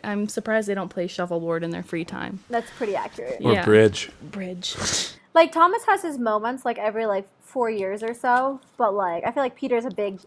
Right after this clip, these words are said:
Speaker 2: grand
Speaker 3: <laughs> So
Speaker 2: gesture
Speaker 3: you've
Speaker 2: kind of
Speaker 3: only
Speaker 2: person.
Speaker 3: experienced it once? Wow, Bailey, that was
Speaker 2: The wor-, it'll be
Speaker 1: It's
Speaker 2: eight
Speaker 1: coming
Speaker 2: years
Speaker 1: up.
Speaker 2: in May. That means, like, I'm
Speaker 3: You have
Speaker 2: due
Speaker 3: something
Speaker 2: for another
Speaker 3: big
Speaker 2: one.
Speaker 3: coming.
Speaker 2: Oh,
Speaker 1: It better
Speaker 2: yeah.
Speaker 1: be.
Speaker 2: I, I
Speaker 3: May-
Speaker 2: better, man.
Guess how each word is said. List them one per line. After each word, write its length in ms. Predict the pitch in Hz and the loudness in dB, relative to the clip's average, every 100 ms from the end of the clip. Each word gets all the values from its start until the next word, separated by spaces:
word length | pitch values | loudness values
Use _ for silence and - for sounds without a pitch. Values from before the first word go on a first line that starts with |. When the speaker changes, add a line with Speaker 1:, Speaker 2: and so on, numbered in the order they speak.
| - | -6
Speaker 2:
grand 300 | - 208 196 | -4 -4 -4
Speaker 3:
<laughs> 20 | 196 | 0
So 40 | |
Speaker 2:
gesture 140 | - | 6
Speaker 3:
you've 140 | 147 147 | 6 8
Speaker 2:
kind 80 | 156 | 8
of 20 | |
Speaker 3:
only 140 | 160 170 | 10 8
Speaker 2:
person. 60 | |
Speaker 3:
experienced 680 | 147 - - 147 156 160 - | 8 4 6 8 8 6 4
it 140 | 147 | 4
once? 420 | 120 135 160 202 - | 8 8 8 4 4
Wow, 240 | 127 120 | 6 6
Bailey, 280 | 107 113 110 | 6 2 6
that 160 | 123 123 | 6 8
was 140 | - | 8
Speaker 2:
The 60 | 240 | 10
wor-, 180 | 359 - - | 8 6 6
it'll 160 | 294 427 | 8 12
be 60 | - | 12
Speaker 1:
It's 100 | 285 | 12
Speaker 2:
eight 100 | 294 | 10
Speaker 1:
coming 160 | 339 320 | 8 6
Speaker 2:
years 100 | 285 | 6
Speaker 1:
up. 60 | 262 | 4
Speaker 2:
in 120 | 247 | 4
May. 360 | 262 240 277 | 6 8 6
That 200 | 262 262 | 8 6
means, 240 | 349 403 262 | 6 2 4
like, 300 | 277 226 - - - | 8 8 6 -4 -10
I'm 300 | 254 - 269 | 2 8 10
Speaker 3:
You 60 | |
have 80 | 180 | 10
Speaker 2:
due 60 | 262 | 8
Speaker 3:
something 220 | 190 127 | 6 6
Speaker 2:
for 60 | 262 | 8
another 300 | 120 160 233 | 10 10 8
Speaker 3:
big 80 | |
Speaker 2:
one. 140 | 120 113 | 6 4
Speaker 3:
coming. 240 | 95 92 - _ _ - | 2 -6 -12 _ _ 0
Speaker 2:
Oh, 60 | 233 | 6
Speaker 1:
It 20 | |
better 60 | 302 | 10
Speaker 2:
yeah. 340 | 330 220 175 175 | 12 10 8 4
Speaker 1:
be. 60 | 180 - | -2 2
Speaker 2:
I, 140 | 233 - | 4 8
I 80 | 202 | 8
Speaker 3:
May- 40 | |
Speaker 2:
better, 300 | 247 294 247 | 8 4 4
man. 340 | 202 196 202 | 2 -2 -4